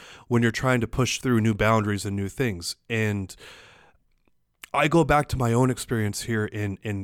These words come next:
going from Street Fighter two to Street Fighter three. See, I, I've dealt with this, like, numerous times, so I'm very used to it now,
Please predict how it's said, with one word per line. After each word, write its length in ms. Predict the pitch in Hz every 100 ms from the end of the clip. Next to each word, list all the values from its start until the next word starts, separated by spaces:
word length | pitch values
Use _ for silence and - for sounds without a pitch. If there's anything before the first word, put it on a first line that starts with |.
| -
going 220 | 120 120
from 140 | 113 101
Street 260 | - 123
Fighter 160 | 120 104
two 220 | - 120
to 60 | 101
Street 200 | - 101
Fighter 160 | 101
three. 200 | 95 107
See, 160 | 98 123
I, 100 | 131 135
I've 180 | 139
dealt 220 | 110 127 113
with 120 | -
this, 200 | 104 -
like, 180 | 98 -
numerous 580 | 107 120 139 123 107
times, 360 | - 123 113 98
so 100 | 113
I'm 100 | 98
very 220 | 110 104
used 260 | 98 131 -
to 100 | 117
it 100 | 101
now, 240 | 104 98